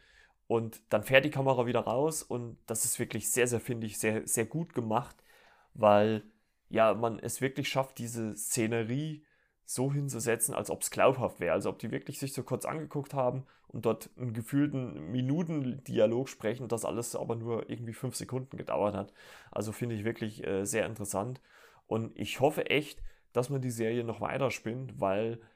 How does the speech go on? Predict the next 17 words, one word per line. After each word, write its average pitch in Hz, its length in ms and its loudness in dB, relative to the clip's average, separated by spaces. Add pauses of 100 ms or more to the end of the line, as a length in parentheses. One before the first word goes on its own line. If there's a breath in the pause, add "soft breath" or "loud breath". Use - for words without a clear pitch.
(440 soft breath)
ich - 180 -6
finde, 147 380 0
dass 123 160 -4
man 127 120 -4
auch - 200 -2
gerade 120 500 -2 (380)
mit 107 180 -4
dem 95 160 -4 (120)
Ende, 170 540 -2 (920)
äh, 113 320 -4
nochmal 117 460 -2
vielleicht 117 340 -4
einen 117 80 -4
neuen 110 260 0
Ansatz 143 380 -4
machen 123 260 -8
könnte. 127 400 -4